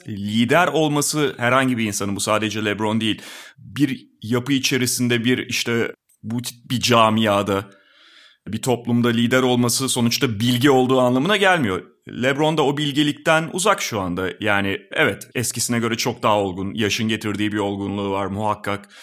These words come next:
Dediğin gibi iyi gözlemliyor zaman zaman ama bazen de gözlemlemek için sabrı göstermeyip ondan sonra, e, tam senin söylediğin gibi fevri açıklamaları ya da hareketleri de olabiliyor. Mesela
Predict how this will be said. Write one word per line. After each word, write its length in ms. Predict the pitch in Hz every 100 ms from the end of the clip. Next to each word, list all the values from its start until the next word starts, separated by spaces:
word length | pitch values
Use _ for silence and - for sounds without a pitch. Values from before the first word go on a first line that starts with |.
| - -
Dediğin 280 | 107 127 131
gibi 200 | 127 -
iyi 220 | 107 123
gözlemliyor 580 | 127 120 117 113 117 110
zaman 260 | 117 113
zaman 220 | 113 165 220
ama 260 | 175 131
bazen 320 | 123 147 208
de 60 | 220
gözlemlemek 640 | 156 143 160 160 165 165
için 160 | - 175
sabrı 280 | 165 156 160
göstermeyip 640 | 156 160 170 165 165 214
ondan 260 | 170 170
sonra, 280 | 170 175 170
e, 380 | - - - -
tam 180 | 165 165
senin 160 | 175 165
söylediğin 400 | 170 156 160 151
gibi 140 | 98
fevri 440 | - 131 131 156
açıklamaları 560 | - 131 - 139 135 143
ya 120 | 135
da 80 | 135
hareketleri 520 | 135 127 127 135 131
de 40 | 113
olabiliyor. 380 | 92 82 92
Mesela 440 | 101 101 123 117